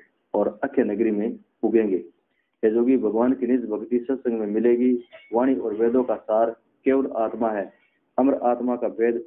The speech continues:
उत्तम संतों के मुख से मिलेगा। भगवान के भक्ति पद की महिमा अपार है और भक्ति पद की सार हंसों को सत्संग में मिलेगी। सत्संग को भूले हुए प्राणी निज नाम को नहीं पाएंगे।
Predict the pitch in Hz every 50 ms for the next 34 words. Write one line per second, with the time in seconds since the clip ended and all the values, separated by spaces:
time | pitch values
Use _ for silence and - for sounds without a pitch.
0 | _ - 127 123 - 135 127 120 - - 113 110 110 127 123 120 120 110 107 123
1 | 127 - - 120 101 101 104 107 113 110 104 95 90 - _ _ _ _ _ _
2 | _ _ _ _ _ _ _ _ _ _ _ _ _ _ _ - - 117 113 135
3 | 156 175 180 165 - 151 151 147 120 117 113 - - 156 131 - 127 120 113 117
4 | 117 120 120 113 110 110 107 110 117 127 127 127 _ _ _ 110 107 - 113 110
5 | 107 98 98 95 92 - _ _ _ _ _ _ _ _ _ _ _ - 104 95
6 | 90 92 98 92 - 147 143 - 131 123 131 127 123 123 - 113 113 117 110 98
7 | 104 104 117 113 113 120 123 127 123 - _ _ _ 147 143 143 - 127 113 104
8 | 104 117 123 - - - _ 95 98 101 101 104 - - 180 - - - _ _
9 | _ _ _ _ _ _ _ _ _ _ _ _ _ _ _ _ _ _ _ _
10 | _ _ _ _ _ _ - _ _ _ _ _ _ _ 180 165 170 175 160 147
11 | 139 143 123 107 117 131 139 147 147 143 135 - - 120 120 127 139 135 127 135
12 | 131 123 120 120 120 117 113 113 101 101 113 127 131 - 123 120 120 120 117 110
13 | 92